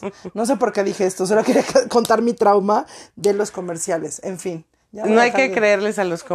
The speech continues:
Speaker 2: comerciales.
Speaker 1: crean a los comerciales, pero bueno, sí me gustan los comerciales viejos. Y había un comercial de donde decían, "Push the red button, Laika".
Speaker 2: No me acuerdo.
Speaker 1: ¿No? Era de, de Harmon Hall, creo. Como que te enseñaban a hablar inglés y te decían, "Push the red button". Y una perrita.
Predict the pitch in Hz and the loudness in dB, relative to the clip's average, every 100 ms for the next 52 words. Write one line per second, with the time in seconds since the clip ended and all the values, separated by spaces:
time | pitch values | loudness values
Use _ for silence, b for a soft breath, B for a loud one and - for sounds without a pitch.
0 | 175 262 359 370 339 330 320 294 - 247 | 0 2 4 4 4 4 2 0 -2 -6
1 | 233 233 247 240 247 247 285 269 - - | -6 -4 -4 -2 0 2 0 -2 -6 -4
2 | 311 330 285 - 254 202 - 175 160 170 | -4 -2 -6 -6 -6 -6 -8 -10 -6 -6
3 | 160 156 165 - - B - 170 175 196 | -6 -6 -10 -12 -16 B -6 -4 -2 -4
4 | 185 165 156 165 160 - 156 151 - - | -8 -8 -6 -6 -6 -6 -8 -8 -8 -8
5 | - - - - - - 160 214 214 170 | -6 -4 -4 -4 -6 -6 -6 -8 -8 -6
6 | 165 165 156 165 - b b b b b | -4 -4 -8 -16 -20 b b b b b
7 | b b b _ _ 180 185 170 175 160 | b b b _ _ 0 0 0 0 0
8 | 151 127 - 208 214 202 180 - 160 156 | 0 -2 -4 2 2 4 0 -4 -8 -6
9 | 160 - 180 185 190 - 190 175 156 151 | -6 -4 -4 -4 -6 -4 -4 -4 -6 -8
10 | 156 147 - _ b b b b b - | -6 -6 -12 _ b b b b b -6
11 | 196 175 208 202 208 226 220 185 196 202 | -2 0 -2 0 0 2 2 2 2 0
12 | 190 196 190 196 202 175 220 - 320 220 | -4 -6 -4 -2 -2 -4 -4 -2 -2 2
13 | 233 226 214 190 202 185 190 175 - 180 | 2 4 2 -2 -6 -4 -4 -6 -6 -4
14 | 190 190 175 165 151 151 | -4 -4 -4 -4 -6 -10